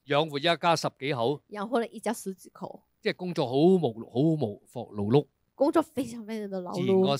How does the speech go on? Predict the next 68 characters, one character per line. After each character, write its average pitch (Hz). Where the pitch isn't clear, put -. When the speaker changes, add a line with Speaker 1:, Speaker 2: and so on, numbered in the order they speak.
Speaker 1:
即 185
係 123
壓 143
力 120
好 127
大。 107
Speaker 2:
所 285
以 -
那 277
個 277
壓 233
力 233
很 185
大。 180
Speaker 1:
心 175
情 107
唔 113
好。 -
Speaker 2:
心 294
情 226
也 175
不 -
好。 202
Speaker 1:
咁 185
我 185
哋 143
百 147
厭 139
呢， 160
Speaker 2:
所 285
以 285
我 220
們 196
很 196
頑 185
皮。 147
Speaker 1:
佢 147
就 127
打 123
我 131
哋。 107
Speaker 2:
他 254
們 254
就 269
會 233
打 -
我 190
們。 208
Speaker 1:
哇！ 147
我 135
好 139
清 160
楚。 120
Speaker 2:
我 202
非 254
常 220
清 208
楚。 202
Speaker 1:
一 -
百 175
厭 139
嗰 143
啲 180
藤 123
條， 156
勾， 156
勾， -
勾。 -